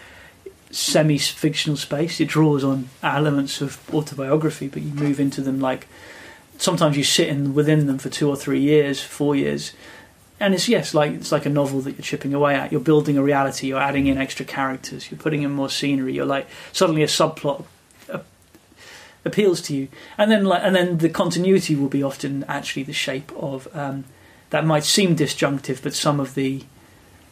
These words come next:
dialectics will be the same, like the one we talked about earlier, the relationship between the object and how the object is perceived or transformed through narrative or through nostalgia and memory, and how these f-, are so crucial in our formulations of our concept of ourselves.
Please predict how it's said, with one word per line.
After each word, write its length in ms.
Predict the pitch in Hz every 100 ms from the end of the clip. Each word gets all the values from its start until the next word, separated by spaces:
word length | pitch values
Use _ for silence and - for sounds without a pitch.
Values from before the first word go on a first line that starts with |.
| _
dialectics 720 | 165 139 135 135 - 135 -
will 80 | 139
be 100 | 135
the 80 | 135
same, 380 | - 147 135 139 -
like 200 | 147 135
the 60 | 147
one 140 | 143
we 80 | 139
talked 280 | - 143 147
about 180 | 139
earlier, 320 | 139 139 135 135
the 100 | 127 - -
relationship 360 | 147 135 127
between 260 | 151 - 151
the 80 | 143
object 460 | 147 135 147 131 -
and 100 | 143
how 140 | 143
the 80 | 143
object 260 | 139 143
is 80 | 156
perceived 640 | - 147 - 156 139 - 151
or 100 | 135
transformed 560 | - 139 - 147 139
through 140 | - -
narrative 520 | 69 71 151 - -
or 180 | 139 135 - - - - -
through 260 | - 165 175
nostalgia 680 | 156 151 - 147 139 151 139
and 140 | 139
memory, 380 | 143 143 139 139
and 100 | 135
how 140 | 135
these 280 | 135 135 131
f-, 420 | - - - - -
are 320 | 143 139 135
so 220 | - 147
crucial 480 | 143 190 180 - 147
in 80 | 139
our 100 | 135
formulations 600 | 156 147 139 139 151 135
of 80 | 135
our 80 |
concept 480 | 127 147 139 - -
of 60 | 139
ourselves. 560 | - - 151 135 135